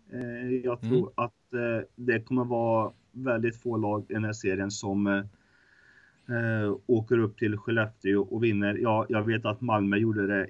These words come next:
Speaker 1: i, <laughs> i, eh, S H L-premiären, men,
Speaker 2: Mm.
Speaker 1: eh, Skellefteå hemma, nej, det tror jag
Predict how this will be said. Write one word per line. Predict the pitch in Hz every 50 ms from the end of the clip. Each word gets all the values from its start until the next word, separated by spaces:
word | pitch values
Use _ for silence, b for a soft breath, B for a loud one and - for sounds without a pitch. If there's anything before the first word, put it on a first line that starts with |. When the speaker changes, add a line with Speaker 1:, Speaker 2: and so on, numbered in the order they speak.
| -
Speaker 1:
i, | 110 110 107 104 101 98 85 - - _ -
<laughs> | - 139 113 - 127 - - _
i, | - 120 113 110 107
eh, | 107 104 104 104 98 92 - - - _ _ _ _ _ _ - - _ 123 107 101 98 95 98 _ 98
S | 104 - -
H | 104
L-premiären, | 101 95 85 - _ _ _ 104 98 98 95 90 92 98 98 101 101 -
men, | - 104 101 113 107 98
Speaker 2:
Mm. | 92 98 104 95
Speaker 1:
eh, | 85 - _ _ _ _
Skellefteå | _ - 120 113 104 104 - 104 107
hemma, | 104 113 107 101 101 98 95 -
nej, | - 107 104 101 101 101 -
det | - 104 110 104 101 101 - - - - - - - _ _ _ _ -
tror | - 110 98 92 92 95
jag | 95 92 92 90 90 87 85